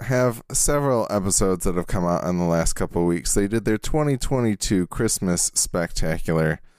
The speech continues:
uh, talking about, uh, horror toys, uh, a-,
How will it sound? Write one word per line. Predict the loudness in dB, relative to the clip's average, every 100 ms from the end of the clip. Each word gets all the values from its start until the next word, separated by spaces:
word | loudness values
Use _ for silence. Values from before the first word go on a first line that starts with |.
| _ _ -8
uh, | -2 0 2 0 0
talking | 0 0 0 0 0 -2
about, | -2 0 2 0 -2 -2 -2
uh, | 0 0 0 -2 -6 -20 _ _ _
horror | -2 0 2 2 2 0
toys, | -2 0 2 2 0 0 -4 0
uh, | 0 2 0 0
a-, | -2